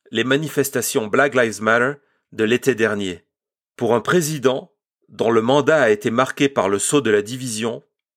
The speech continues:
aucune surprise. Au lieu d'assumer, il attaque. Au lieu de réconcilier, il creuse le fossé. Au lieu de dénoncer, il minimise. Car comparer le six janvier à l'été dernier,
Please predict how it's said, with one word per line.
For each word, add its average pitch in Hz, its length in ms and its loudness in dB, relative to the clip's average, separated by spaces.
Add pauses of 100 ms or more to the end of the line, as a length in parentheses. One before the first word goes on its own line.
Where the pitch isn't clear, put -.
aucune 127 320 -4
surprise. 101 600 -8 (560)
Au 110 140 0
lieu 131 160 2
d'assumer, 131 720 -2 (320)
il 101 160 0
attaque. - 540 -4 (520)
Au 135 140 2
lieu 156 140 2
de 131 100 4
réconcilier, 170 1000 -2 (720)
il 113 200 -8
creuse 131 340 0
le 117 100 0
fossé. 107 540 -8 (540)
Au 127 160 2
lieu 139 160 4
de 120 100 -2
dénoncer, 139 840 -2 (220)
il 110 180 -10
minimise. 110 680 -6 (580)
Car - 220 -4
comparer 147 520 2
le 110 100 0
six - 240 -2
janvier 117 600 -2 (120)
à 104 100 2
l'été 123 280 0
dernier, 113 520 -2